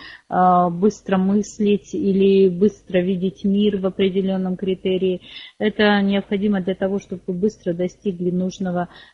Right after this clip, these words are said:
э, критерия сознания, и дальше уже строится то новое, что должно быть построено. Повторение практически не происходит, повторение энергетически нецелесообразно в нашем мире. Наш мир,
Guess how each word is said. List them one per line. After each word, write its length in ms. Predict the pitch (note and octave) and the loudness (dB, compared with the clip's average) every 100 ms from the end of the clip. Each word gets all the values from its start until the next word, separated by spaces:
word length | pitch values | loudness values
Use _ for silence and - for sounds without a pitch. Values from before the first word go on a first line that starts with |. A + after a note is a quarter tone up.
| - | -2
э, 240 | F#3 F#3+ | 2 2
критерия 520 | F3+ - F#3 G3 F#3 | 0 -8 -6 -2 -2
сознания, 580 | F3+ F#3+ F#3+ G#3 F#3+ F3+ | -4 -6 -2 -2 0 -2
и 40 | F3 | 0
дальше 340 | F#3+ F#3 - | -2 -2 -6
уже 180 | F3 F3+ | -6 -6
строится 640 | - G3 F3+ F3 - F3 | -8 -4 -2 -4 -4 -6
то 200 | - F#3 | -4 -4
новое, 380 | F3+ G3 F#3+ F3+ | -2 -2 -2 -4
что 200 | - F3 | -4 -6
должно 380 | F3+ F3 F#3 F3 | -4 -4 -6 -6
быть 240 | E3+ - | -8 -8
построено. 520 | F3+ - F#3+ F#3 F3 | -8 -8 -4 -4 -4
Повторение 680 | E3 F#3+ - G3+ A3+ A3+ G#3 | -4 -6 -4 -2 2 2 0
практически 720 | F#3+ F#3+ - G3 - - - | -2 -6 -8 -12 -12 -14 -8
не 200 | F#3+ F#3+ | -4 -4
происходит, 680 | F3+ F3+ F3 - F3+ F3 F3 | -4 -4 -4 -6 -8 -6 -8
повторение 800 | F#3 - G3 G3+ G3+ G3 F#3+ F#3 - - _ | -10 -8 -2 0 2 0 -2 -4 -8 -20 _
энергетически 880 | G3+ G#3 G3+ G#3 - G#3+ G#3+ - G#3+ | -2 0 0 -6 -8 -10 -10 -8 -4
нецелесообразно 1160 | G#3+ G#3 A3 G#3 F#3+ - F3+ F3 F3+ F3 F3 | -4 -4 -2 -2 -2 -2 -2 0 -2 -2 -6
в 40 | E3+ | -6
нашем 400 | E3+ E3 - E3+ | -8 -8 -10 -8
мире. 240 | E3+ E3 E3+ _ _ _ _ _ _ _ _ _ _ _ _ _ _ _ _ _ _ _ | -8 -10 -14 _ _ _ _ _ _ _ _ _ _ _ _ _ _ _ _ _ _ _
Наш 320 | G#3+ G#3+ - - | -4 -2 0 2
мир, 140 | A#3 | 2